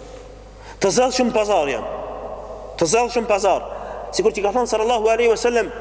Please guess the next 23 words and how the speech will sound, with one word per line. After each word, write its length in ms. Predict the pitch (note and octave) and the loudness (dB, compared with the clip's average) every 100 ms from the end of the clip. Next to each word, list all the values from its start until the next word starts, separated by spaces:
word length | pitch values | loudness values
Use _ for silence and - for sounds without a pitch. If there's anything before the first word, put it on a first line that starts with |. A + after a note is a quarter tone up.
| - - | -8 0
kur 120 | F3+ | 0
i 40 | F#3+ | 0
përçesh 320 | G3+ A#3+ F#3+ | 0 0 0
disa 180 | G#3 G3+ | 0 0
prej 120 | G#3 G#3 | 0 2
njerëzve 260 | A#3 G#3 | 2 2
të 60 | - | 0
tillë, 240 | B3 C4+ A#3+ - - D3 | 2 2 -2 -10 -2 2
alimin 520 | A3 A#3 G#3+ A3+ A3 | 4 2 0 -2 0
bi 60 | G#3+ | 2
emri 260 | A3 A3 G#3 | 2 0 2
dunya, 380 | A3 B3+ A3+ E3 - - - | 2 4 4 2 -4 -6 -2
të 80 | F3 | 0
digjshëm 360 | B3+ B3+ A3+ A3 | 2 2 0 0
për 140 | A3 | -2
çështjen 240 | A#3+ A#3+ | 2 4
e 20 | A3 | 4
dunjas, 420 | A3+ C4 B3 - - - - C3 | 4 2 2 -2 -8 -10 -8 0
jahilin 580 | A3 C4+ A#3+ A#3+ A3+ A3 | 2 4 2 2 2 2
bi 80 | G3 | 0
emri 220 | G3+ F#3 | 0 0
al-akhirah, 680 | E3 E3 - C3+ A#2+ - - | 2 2 2 -2 -4 -6 -4
jahil 320 | C#3+ F3 B3+ | 0 2 0